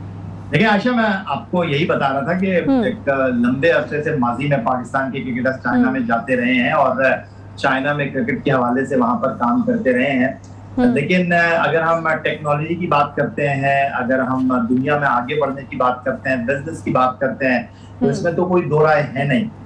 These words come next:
Speaker 1: लेकिन China cricket में आ जाएगा और वहाँ पर, आ, क्रिकेट जो है वो दुनिया में पाकिस्तान, भारत, श्रीलंका की तरह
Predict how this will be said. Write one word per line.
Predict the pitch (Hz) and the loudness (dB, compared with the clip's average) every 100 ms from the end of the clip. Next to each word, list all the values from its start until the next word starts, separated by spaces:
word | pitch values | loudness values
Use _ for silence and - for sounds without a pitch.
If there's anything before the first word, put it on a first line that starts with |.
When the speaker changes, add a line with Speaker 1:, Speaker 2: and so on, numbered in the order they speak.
| - - | -18 -2
Speaker 1:
लेकिन | 143 185 190 185 175 175 - - | 2 4 4 4 4 2 -6 -10
China | - 135 147 208 196 - - | -2 0 2 4 2 0 -4
cricket | 147 185 190 | -2 0 2
में | |
आ | 180 | 2
जाएगा | 170 175 175 175 | 2 2 2 2
और | 175 170 160 151 | 2 2 0 -2
वहाँ | 135 143 | -2 -2
पर, | 147 160 156 156 - - - - | 0 -2 2 0 0 -8 -20 -4
आ, | 131 | -2
क्रिकेट | 127 151 156 175 151 | -2 -4 -2 -2 0
जो | 160 | 0
है | 160 | 0
वो | 160 160 156 151 143 123 | 0 0 2 0 0 -2
दुनिया | 131 135 160 | -4 0 0
में | 160 147 | 0 -2
पाकिस्तान, | 139 139 - 151 139 | -2 -2 -4 -4 0
भारत, | 127 139 143 | 0 0 -2
श्रीलंका | 143 135 139 151 | -2 -2 0 -2
की | 151 | -2
तरह | 147 147 131 | 0 0 -2